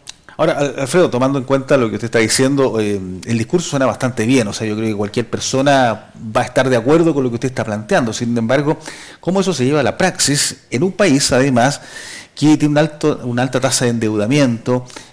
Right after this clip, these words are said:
que tiene una alta tasa de competitividad, que tiene una alta tasa de querer más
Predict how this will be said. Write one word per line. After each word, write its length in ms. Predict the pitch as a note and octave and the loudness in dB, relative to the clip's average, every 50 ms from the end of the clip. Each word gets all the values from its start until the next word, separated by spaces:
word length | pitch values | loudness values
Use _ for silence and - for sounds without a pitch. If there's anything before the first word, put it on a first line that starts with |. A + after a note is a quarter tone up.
| _ | _
que 100 | - A#2+ | -6 -4
tiene 640 | G#2 A2+ C3 B2+ B2+ B2+ B2 B2 B2 A#2+ A#2 A2 A2 F#2 - | -2 0 2 2 4 4 4 2 2 2 2 0 -2 -4 -6
una 200 | A2+ A#2 A#2+ B2 | -4 -2 0 0
alta 220 | C3 B2+ B2+ A#2+ | 0 0 0 0
tasa 280 | A2+ B2+ A#2+ - - A#2 | 0 0 0 0 0 0
de 100 | A2 A2 | 0 0
competitividad, 1000 | - B2 A#2 - A#2 G#2 A2 G#2 G#2+ A2 G#2+ A2 A2+ B2 C#3 C3+ C#3 C3+ C3+ - - - - - - - _ | 0 -2 -2 -2 -4 -4 -4 -4 -4 -2 -2 0 2 2 4 4 4 2 0 -4 -14 -16 -18 -18 -18 -20 _
que 920 | - - A#2+ B2 B2 B2+ B2+ B2+ B2+ B2 B2 A#2+ A#2+ A#2 A2+ A2 G#2 F2+ - | -4 0 2 4 6 6 6 6 6 4 4 4 2 2 0 0 -2 -4 -6
tiene 180 | - C3+ C#3 C#3+ | -4 -2 0 0
una 120 | C#3 C3+ | 2 2
alta 320 | C3+ D#3 D#3 - - C3+ B2+ | 4 2 2 2 2 0 2
tasa 560 | - D#3 D3+ - - - D3 D3 C#3+ - - - | 2 2 2 2 2 2 2 0 0 -2 -6 -8
de 560 | A2 G#2 A#2+ B2 C3 C3+ C3 C3 B2+ A#2 A2 G#2 - | -6 -2 2 2 4 4 4 2 0 -2 -4 -10 -12
querer 320 | - - B2+ C3 F3 E3 C#3+ | -4 0 2 2 2 2 2
más 540 | D#3 F#3 F3 - - - - - - - | 0 -2 -2 0 0 0 0 -2 -2 -8